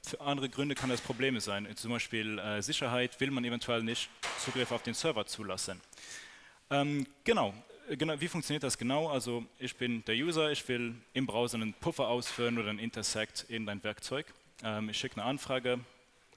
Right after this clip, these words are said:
für ein Tool aus für mich nur, wird an den Server geschickt, da wird's bearbeitet in einer Datenbank, in einem gis, in einem Skript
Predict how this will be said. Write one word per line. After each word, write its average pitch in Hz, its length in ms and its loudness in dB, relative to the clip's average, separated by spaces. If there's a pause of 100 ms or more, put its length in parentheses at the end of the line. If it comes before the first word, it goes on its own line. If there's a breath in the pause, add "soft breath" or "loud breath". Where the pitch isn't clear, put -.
(200)
für 147 220 2
ein 120 260 0
Tool 156 220 0
aus 98 220 -2
für - 100 -8
mich 107 240 -2
nur, 110 220 -4 (720 loud breath)
wird 147 140 2
an 143 80 2
den 131 120 2
Server 120 320 0
geschickt, - 580 -4 (200)
da 117 140 2
wird's - 340 -2 (340)
bearbeitet 113 760 2
in 113 100 -2
einer 104 280 0
Datenbank, 107 680 0
in 113 100 -4
einem 101 140 -4
gis, - 480 -4
in 113 140 -4
einem 104 100 -2
Skript - 480 -4